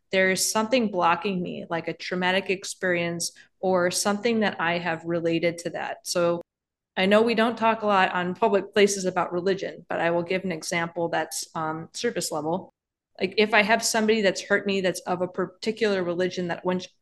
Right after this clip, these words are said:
once I believed, then I relate my religious practices to that experience. And so detaching it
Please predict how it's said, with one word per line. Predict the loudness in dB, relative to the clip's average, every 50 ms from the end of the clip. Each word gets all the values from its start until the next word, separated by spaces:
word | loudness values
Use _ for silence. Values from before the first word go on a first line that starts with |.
| _ -2
once | -2 0 0 -2 -4 -2 0
I | 0 0
believed, | 0 -2 -4 -2 0 0 2 2 0 0 -2 -6 -14 -20 _ _ _ _
then | -2 0
I | 0
relate | 2 2 0 0 0 0 0 -2 -4 -8 -12 -10
my | -8 -6 -6 -6
religious | -4 -4 -4 -4 -2 -4 -4 -4 -6 -6 -6 -8 -10 -14 _ _
practices | -2 -2 -2 -2 -4 -6 -6 -6 -6 -6 -6 -8 -10 -10 -10 -10
to | -6 -4
that | -4 -4 -4 -6 -10 _
experience. | _ -10 -6 0 2 2 2 2 0 -6 -10 -10 -12 -12 _ _ _ _ _ _ _ -4
And | -2 -2 -2 0
so | 0 0 0 0
detaching | 0 -2 -2 -2 2 2 4 4 4 2 -2 -4 -4 -4
it | -4 -6 -8